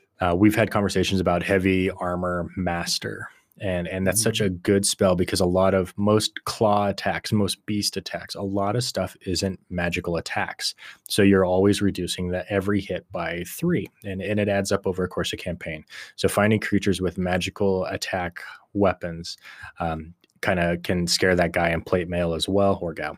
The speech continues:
Speaker 1: sorry. Um, has plus ten to hit, hits for three D eight plus six, so it hits hard.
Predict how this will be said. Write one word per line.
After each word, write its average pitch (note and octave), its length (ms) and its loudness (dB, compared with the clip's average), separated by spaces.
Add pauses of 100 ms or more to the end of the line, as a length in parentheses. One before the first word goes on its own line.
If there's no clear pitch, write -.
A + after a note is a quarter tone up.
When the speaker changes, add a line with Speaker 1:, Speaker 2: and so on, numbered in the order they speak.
(100)
Speaker 1:
sorry. - 220 -12 (560)
Um, E2+ 360 -2 (920)
has G#2+ 100 4
plus - 240 0
ten G2 220 2
to - 80 2
hit, A2 400 4 (200)
hits - 200 0
for F#2+ 100 0
three G2+ 260 2
D G2 140 4
eight F#2+ 140 -2
plus D#2+ 180 -6
six, B2 380 0
so - 200 -2
it D#2+ 120 -8
hits C3 240 -4
hard. F2 340 -2